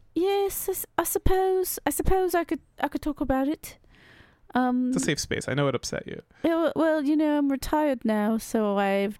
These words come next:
Speaker 1: I'm trying to forget that part of my life. Um, but yes, um, I'm going to talk about how J K Rowling told me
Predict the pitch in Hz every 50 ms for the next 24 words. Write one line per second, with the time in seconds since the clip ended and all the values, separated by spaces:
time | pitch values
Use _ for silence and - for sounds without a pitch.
0 | _ - - 214 226 - - 294 285 277 269 - 277 247 - 247 247 247 - -
1 | 233 220 - - - - - 233 233 - 214 202 208 202 196 196 196 196 196 196
2 | 190 - - - - - - - - - - - - - - - - - - -
3 | - - 214 220 214 214 214 214 214 220 226 226 - _ _ - - - - -
4 | 254 - - 302 285 233 226 - - - - 233 226 220 220 220 214 - - -
5 | _ - - - - - - - - - - _ - - - - 214 226 233 226
6 | 226 - - - - - 254 262 269 277 - - 277 - - 277 262 - - 254
7 | - 254 240 240 240 - - _ _ _ _ _ _ _ _ - - - - _
8 | _ _ _ - - 254 240 226 233 233 240 233 - - - _ _ _ - -
9 | - 262 269 269 - - 302 285 285 277 254 262 254 247 247 254 254 247 240 247
10 | 254 - - 254 247 247 233 - - 220 233 226 240 254